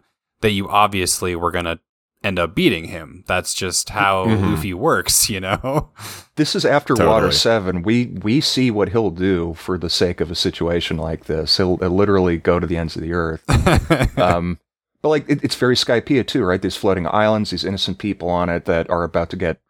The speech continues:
Speaker 3: horrifically plunged back to the ground and killed by this uncaring golden god, um,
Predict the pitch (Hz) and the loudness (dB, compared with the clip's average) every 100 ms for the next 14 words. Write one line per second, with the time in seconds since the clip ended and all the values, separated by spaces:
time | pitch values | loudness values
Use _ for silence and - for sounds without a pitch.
0 | - 92 87 - 85 - 87 82 - 76 | -4 -2 -2 -4 -6 -2 -2 -2 -4 -4
1 | - 78 90 87 87 82 90 - 82 85 | -6 -2 0 0 0 -4 -6 -4 -4 -4
2 | 85 82 82 - 92 87 85 80 82 80 | -4 -2 -2 -2 -2 -4 -4 -4 -4 -6
3 | 80 80 _ _ _ _ 95 90 92 92 | -6 -10 _ _ _ _ 0 0 -2 -2
4 | - 160 160 90 80 - 92 85 82 85 | -2 -2 -4 -8 -6 0 2 2 0 -4